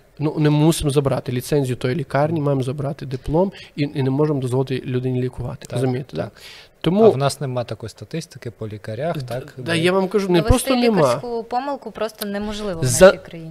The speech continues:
Speaker 1: тридцять років нашої незалежності можна на двох руках порахувати кількість посадок лікарів. Коли я був в Америці, там, е, ну, там це, це сп-,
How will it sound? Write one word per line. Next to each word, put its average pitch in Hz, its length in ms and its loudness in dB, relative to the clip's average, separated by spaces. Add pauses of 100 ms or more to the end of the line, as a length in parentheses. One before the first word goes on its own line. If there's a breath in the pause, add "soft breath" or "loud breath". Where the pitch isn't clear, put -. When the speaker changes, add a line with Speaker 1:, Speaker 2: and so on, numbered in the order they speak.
(120)
Speaker 1:
тридцять 226 440 2
років 170 320 4
нашої 143 380 4
незалежності 131 680 2
можна 147 360 4
на 131 160 2
двох 143 480 -2 (100)
руках 139 380 0
порахувати 147 500 0
кількість - 580 -4 (280 loud breath)
посадок 143 560 2
лікарів. 170 400 -4 (920 loud breath)
Коли 165 180 4
я 165 60 8
був 156 160 6
в 147 60 10
Америці, 190 580 4 (340 loud breath)
там, 165 340 6 (360)
е, - 20 -4 (440)
ну, 139 320 -2 (380)
там 156 220 2
це, 156 260 -2
це 151 180 -8
сп-, - 220 -10